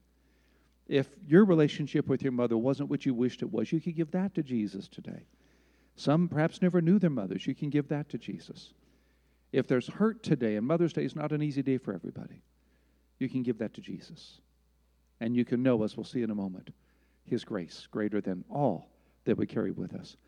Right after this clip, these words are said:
So Mary talks to us, if she was here today, about the depth of the mother's love. But then, moving on quickly, she also could talk to us about the power of a mother's influence.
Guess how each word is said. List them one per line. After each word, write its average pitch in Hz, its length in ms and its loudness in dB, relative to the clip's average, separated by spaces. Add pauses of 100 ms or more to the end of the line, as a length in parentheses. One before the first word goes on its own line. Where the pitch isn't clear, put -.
(300)
So - 140 2
Mary 185 240 8
talks 175 340 0
to 123 180 4
us, - 260 -4
if 135 140 -2
she 143 100 0
was 117 160 4
here 139 160 2
today, 123 220 4
about 117 240 2
the 127 80 -2
depth 165 320 -2
of 131 80 0
the 120 180 0
mother's 123 340 2
love. 123 140 6
But 123 140 6 (260)
then, 202 240 8
moving 170 300 10
on 107 180 2
quickly, 143 380 4 (180)
she - 160 0
also 226 280 4
could 180 300 2
talk 170 260 6
to 165 120 6
us 156 100 0
about 160 540 2
the 143 100 2
power 170 380 2
of 151 160 0
a 147 60 2
mother's 135 320 4
influence. 101 520 -4